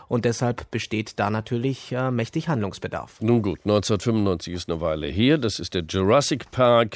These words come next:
Speaker 2: der Brüsseler Datenverarbeitung, so könnte man's vielleicht nennen. Jetzt gehen wir mal ein bisschen rein in unsere Zeit. Wir wissen ja inzwischen auch seit gut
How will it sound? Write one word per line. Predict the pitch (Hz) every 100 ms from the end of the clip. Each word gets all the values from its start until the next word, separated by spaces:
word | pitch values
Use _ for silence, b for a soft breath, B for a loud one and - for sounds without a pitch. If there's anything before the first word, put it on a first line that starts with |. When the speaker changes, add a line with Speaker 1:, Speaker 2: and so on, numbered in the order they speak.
| -
Speaker 2:
der | 98 101 98 95
Brüsseler | 87 90 95 98 107 87
Datenverarbeitung, | 78 85 107 135 123 131 117 123 120 120 113 120 123
so | - 98
könnte | - 98 90
man's | 90 87
vielleicht | - 78 80 -
nennen. | 92 87 123 B B B B
Jetzt | 123 -
gehen | 160 160
wir | 156
mal | 147
ein | 139
bisschen | 147 - 143
rein | 113 123 123
in | 131
unsere | - 147 131 101
Zeit. | - 101 95
Wir | 104 120 107
wissen | 143 202 160
ja | 139 107
inzwischen | 90 101 127 117 113
auch | 110
seit | 101 92 98
gut | 135